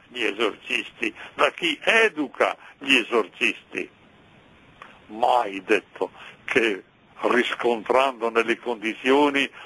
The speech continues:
un esorcista ha il compito di fare esorcismo. No, tanto si tratta solo di malattie psichiche. Capisco che lui, essendo stato per tanti anni cappellano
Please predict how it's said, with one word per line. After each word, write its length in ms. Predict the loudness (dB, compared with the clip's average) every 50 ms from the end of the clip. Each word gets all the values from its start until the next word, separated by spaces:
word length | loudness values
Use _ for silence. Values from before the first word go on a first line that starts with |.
| -6 0
un 200 | 2 2 4 4
esorcista 840 | 2 2 2 2 0 0 0 0 0 0 0 0 2 2 2 2 0 -6 -4
ha 140 | -2 0 0
il 80 | 0
compito 540 | 0 2 4 4 4 2 0 -4 -2 0 0
di 160 | 0 0 0
fare 280 | 0 2 2 2 2 0
esorcismo. 720 | -2 -2 -4 -6 -2 0 0 0 0 -2 -6 -10 -12 -12 _ _ _ _ _ _ _ _ _ _ _ _ _ _ _ _ _ -4
No, 480 | 0 0 0 2 0 -2 -6 -8 -10 -12 -16 -18 -18 -18 -4 0
tanto 580 | 2 4 4 2 0 0 2 2 2 2 0 -4
si 220 | -12 -6 -4 -4 -2
tratta 360 | 0 2 0 2 2 0 -2
solo 340 | 2 4 4 4 6 4 2
di 100 | 0 0
malattie 540 | 0 0 2 2 0 0 0 0 0 0 0
psichiche. 720 | -4 -6 -6 -6 -4 -2 -2 -2 0 0 0 0 0 -2 _ _ _ -20 -18 -18 -16 -18 -18 _
Capisco 800 | -2 -2 -2 -2 -2 0 0 0 0 0 -4 -8 -10 -10 -10 -10 -2
che 180 | 0 2 2
lui, 460 | 2 0 0 0 2 2 2 2 0 -2 -6 -14 -20 -20 -4 0
essendo 760 | 0 0 0 0 0 2 2 2 2 0 -4 -4 -4 -4
stato 520 | -4 -6 -2 0 0 0 0 -2 -6 -6 -6
per 300 | 0 2 2 2 0 -2 _ _
tanti 640 | 0 2 2 2 0 -4 -10 -10 -6 -2 0 2
anni 540 | 2 4 2 2 0 -2 -6 -6 -6 -6 -6 -8 -12 -20 -20 -6
cappellano 1120 | -2 0 0 0 0 2 4 4 4 4 2 2 2 2 2 2 0 0 0 -2 -2 -2 -4